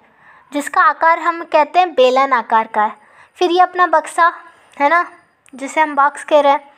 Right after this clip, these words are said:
ये होता है घनाभ। अब अगर शब्द नए लग रहे हैं तो थोड़ा इन्हें बार बार इस्तेमाल करेंगे तो आपको ऐसा लगेगा कि इनकी आदत हो गई। हाँ, इन्हें हम जानते हैं।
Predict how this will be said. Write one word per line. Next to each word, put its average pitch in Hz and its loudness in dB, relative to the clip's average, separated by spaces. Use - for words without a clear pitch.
ये 320 2
होता 330 -2
है 359 0
घनाभ। 247 -4
अब 302 -2
अगर 320 0
शब्द 311 -2
नए 339 2
लग 415 2
रहे 440 2
हैं 370 -2
तो 294 -2
थोड़ा 311 0
इन्हें 349 -2
बार 320 2
बार 392 2
इस्तेमाल 370 -2
करेंगे 392 0
तो 339 0
आपको 269 2
ऐसा 339 2
लगेगा 330 -2
कि 392 -10
इनकी 320 -6
आदत 294 0
हो 254 -4
गई। 240 -8
हाँ, 294 0
इन्हें 269 -6
हम 311 -8
जानते 226 -6
हैं। 220 -16